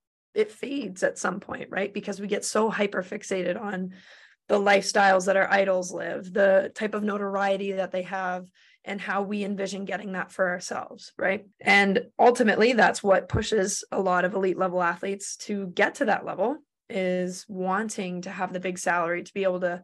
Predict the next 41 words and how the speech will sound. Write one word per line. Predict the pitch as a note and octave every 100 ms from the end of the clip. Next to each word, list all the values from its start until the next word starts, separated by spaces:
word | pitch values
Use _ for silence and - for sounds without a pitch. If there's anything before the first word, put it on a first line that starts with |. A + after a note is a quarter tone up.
| _
play | - F#3
their | F3
sport | F3+ - F#3 F3+ - F#3+
as | F#3
a | F#3
living, | F3+ F3 G3 A3 -
wanting | F#3+ G3
to |
be | F#3+
able | F#3 F#3
to | -
take | F3
care | F3+
of | F3
their | E3
families, | G#3+ G#3+ G#3 G3+ F#3+
whatever | G#3 G3+ G3
that | F#3 E3
may | F#3 F#3
be. | B3+ A#3 G#3 G#3 _ _ -
And | G#3+ G#3 G#3
we | G#3+ G#3+
lose | A3+ C#4+ D4+
sight | - F#3 F#3 G3
on | G3+
the | G3
fact | F#3+ F#3+ F#3+
that | F#3+ F#3 _ _ _ _ G#3+
most | A3 A#3+
of | -
the | C#4
time | D4 D4+ E4 D#4+ D4
we | G3+ A3 A#3+
started | - B3+ B3+ G#3+
playing | A3 A3
the | G#3
sport | - G#3 G#3
because | G3 F#3
we | G#3+
loved | G3+ G3+
it. | -